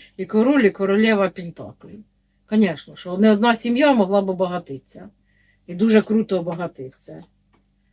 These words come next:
в Україні. Ну, тільки воювати за це все надо. От рицар жезлів, рицар якийсь зброєю. Воювати. За те, щоб хтось мав оці пентаклі, надо комусь рицарям, ну, тобто мужчинам молодим воювати.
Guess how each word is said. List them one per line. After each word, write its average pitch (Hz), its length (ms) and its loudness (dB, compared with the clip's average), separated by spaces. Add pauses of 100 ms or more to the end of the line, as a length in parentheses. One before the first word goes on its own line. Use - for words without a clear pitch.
(120)
в 170 60 -14
Україні. 147 760 -12
Ну, 220 180 -2
тільки 233 240 -4
воювати 214 500 2
за 151 100 -14
це 165 160 -12
все 151 220 -10
надо. 147 400 -16 (340)
От 160 180 -16
рицар 180 300 -4
жезлів, 208 420 2 (240)
рицар 208 360 2
якийсь 202 320 0
зброєю. 165 720 -8 (580)
Воювати. 202 580 0 (240)
За 202 100 -2
те, 247 160 0
щоб 233 200 0
хтось 247 400 -2 (240)
мав 208 400 6
оці 208 320 2
пентаклі, 226 760 2 (200)
надо 233 300 2
комусь 294 420 2
рицарям, 233 520 4
ну, 233 120 2
тобто 214 260 0
мужчинам 220 420 2
молодим 226 440 2
воювати. 185 640 -2